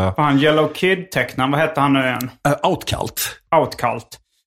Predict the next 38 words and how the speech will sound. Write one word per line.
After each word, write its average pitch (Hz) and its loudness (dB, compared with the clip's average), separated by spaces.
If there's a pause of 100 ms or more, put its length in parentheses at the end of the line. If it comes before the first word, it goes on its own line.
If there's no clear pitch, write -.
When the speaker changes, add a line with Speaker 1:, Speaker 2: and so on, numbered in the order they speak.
Speaker 1:
För 160 2
han, 135 4
jag 139 6
associerar 165 2
honom 139 4
med 123 4
New 123 2
York 123 2
City. 170 4
Speaker 2:
Det, 185 0
det, 185 2
det 139 2
gör 180 2
jag - 0
också, - -4
så 139 0
att 117 -2
jag 110 2
blev 175 -2
lite 233 -2
förvånad 185 -2
över 101 0
att - -2
han 107 0
befann 180 -4
sig - -4
i - -2
Chicago - -4
då, 95 -2
men 104 2
det 113 0
gjorde 123 -2
han 240 -4
alldeles - -4
Speaker 1:
Mm. 180 0
Speaker 2:
uppenbarligen. 95 0
Därför 139 2
att - -6